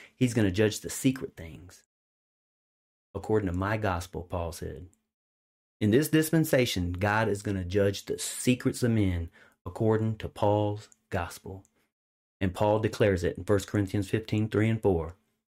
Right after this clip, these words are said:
"For I delivered unto you, first of all, that which I also received, how that Christ died for our sins,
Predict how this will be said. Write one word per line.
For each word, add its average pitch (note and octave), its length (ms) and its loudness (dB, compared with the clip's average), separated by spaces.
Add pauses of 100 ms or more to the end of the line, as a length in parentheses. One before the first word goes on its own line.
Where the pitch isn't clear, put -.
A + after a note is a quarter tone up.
(200)
"For G2+ 80 4
I G2+ 80 2
delivered A2 340 4
unto A2 180 4
you, A#2 200 4
first A2+ 240 2
of A2+ 80 0
all, A2+ 180 4
that A2 220 0
which B2 160 -2
I A2 80 2
also C3 320 2
received, G#2 500 2
how G2 160 0
that G2 160 2
Christ F#2+ 500 -4
died C3+ 480 2 (400)
for C#3+ 140 0
our D#3+ 160 2
sins, - 540 -6